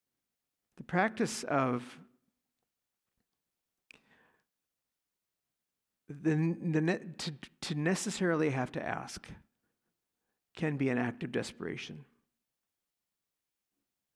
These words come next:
Level six, giving generously, but only after being asked. Level five, giving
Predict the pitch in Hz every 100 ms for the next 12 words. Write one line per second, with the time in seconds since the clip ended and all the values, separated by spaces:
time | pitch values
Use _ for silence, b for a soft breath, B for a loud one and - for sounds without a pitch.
0 | _ 185 156 147 143 120 - - 143 143
1 | 139 131 127 123 - - - - 160 151
2 | 135 - - 113 123 98 - - - -
3 | _ _ _ _ B B B B - 160
4 | 165 - 156 120 123 - - - _ _
5 | _ _ _ _ _ b b b b -
6 | 131 175 196 214 214 214